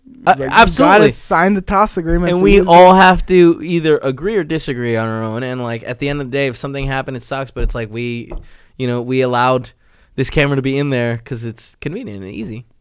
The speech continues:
Speaker 1: Yeah.
Speaker 2: Yeah.
Speaker 1: Well, to our detriment, maybe. Speaking of to the detriment,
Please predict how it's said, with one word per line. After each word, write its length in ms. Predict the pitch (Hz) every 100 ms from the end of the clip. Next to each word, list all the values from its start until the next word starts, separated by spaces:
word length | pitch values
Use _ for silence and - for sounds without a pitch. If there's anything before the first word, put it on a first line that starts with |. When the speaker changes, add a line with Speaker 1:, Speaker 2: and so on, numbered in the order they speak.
| _
Speaker 1:
Yeah. 80 | 135 - - _ _ -
Speaker 2:
Yeah. 140 | - 139 -
Speaker 1:
Well, 200 | - 123 143
to 100 | -
our 140 | 131 135
detriment, 520 | 131 - 123 120 -
maybe. 280 | 135 120 127 - - - - _ _
Speaking 560 | _ - - 202 233 185
of 240 | 156 135
to 140 | - 160
the 160 | 143
detriment, 480 | 139 156 - 123 117